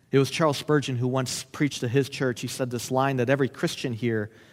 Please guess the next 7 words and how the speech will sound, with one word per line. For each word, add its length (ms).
is 160
either 180
a 60
missionary 640
or 360
an 160
imposter. 600